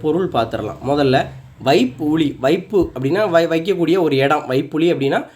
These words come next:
பொருள் சேர்த்து வைக்கக்கூடிய ஒரு இடம். கோட்படா, கோட்படுதல் அப்படின்னா ஆட்படுதல் அப்படிங்கிற மாதிரி.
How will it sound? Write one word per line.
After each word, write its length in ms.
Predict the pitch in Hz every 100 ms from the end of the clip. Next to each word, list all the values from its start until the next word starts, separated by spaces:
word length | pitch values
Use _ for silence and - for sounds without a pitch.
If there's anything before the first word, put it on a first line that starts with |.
| _ -
பொருள் 260 | 165 196
சேர்த்து 280 | 175 160 156
வைக்கக்கூடிய 360 | 131 120 120 170
ஒரு 100 | 127
இடம். 280 | 117 113 - _ _ -
கோட்படா, 540 | 214 254 - 170 120 - _
கோட்படுதல் 640 | - 269 269 226 180 175 -
அப்படின்னா 280 | 131 139
ஆட்படுதல் 640 | 156 151 185 - 165 151 143
அப்படிங்கிற 220 | 131 127
மாதிரி. 180 | 107